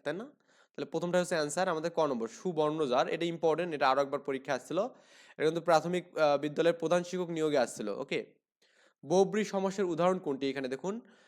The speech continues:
আমরা খুব ভালো করে বুঝতে পারবো। এখানে দেখুন, আমরা এই যে স্ব-স্ত্রী, আহ, স্ত্রী সহিত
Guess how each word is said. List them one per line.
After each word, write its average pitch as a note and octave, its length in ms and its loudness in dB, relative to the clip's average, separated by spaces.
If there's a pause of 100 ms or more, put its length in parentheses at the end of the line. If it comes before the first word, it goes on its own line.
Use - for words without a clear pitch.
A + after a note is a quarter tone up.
(140)
আমরা F3 480 4
খুব G#3+ 140 0
ভালো F#3+ 200 4
করে G3 140 2
বুঝতে F#3 240 -4
পারবো। F3+ 140 0
এখানে F#3 240 -4
দেখুন, F3+ 360 -6
আমরা E3 180 -2
এই E3+ 60 2
যে E3 160 -4
স্ব-স্ত্রী, F#3+ 640 2 (180)
আহ, C#3+ 380 -4
স্ত্রী - 200 -6
সহিত F#3 280 -4